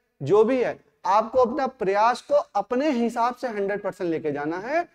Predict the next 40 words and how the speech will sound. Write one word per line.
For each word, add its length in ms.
और 320
कुछ 300
करके 600
दिखाना 460
है। 280
सात 360
मई 160
को 160
paper 340
देने 320
के 100
बाद 280
हम 160
लोग 100
एक 160
बार 120
दोबारा 400
क्लासरूम 460
में 160
मिलेंगे, 520
बैठेंगे, 540
बातें 340
करेंगे 420
और 100
जो 240
भी 120
जिसकी 320
चर्चा 340
होगी, 460
career 320
counseling 460
होगी, 220
वो 180
मैं 180
आगे 360
का 120
आप 280
लोग 160
को 160
मार्ग 360